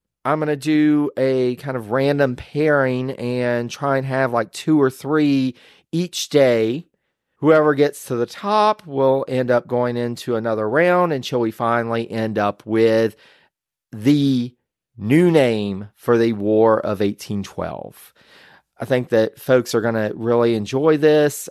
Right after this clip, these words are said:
I'm interested to see what folks say about some of these and to see which one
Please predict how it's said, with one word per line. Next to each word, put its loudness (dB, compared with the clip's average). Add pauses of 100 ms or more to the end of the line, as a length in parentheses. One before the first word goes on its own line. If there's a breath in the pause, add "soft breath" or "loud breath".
I'm -2
interested -4
to -20
see -4
what -2
folks -8
say 0
about 2
some -8
of -6
these -2 (500 soft breath)
and 2
to -8
see -4
which -4
one -6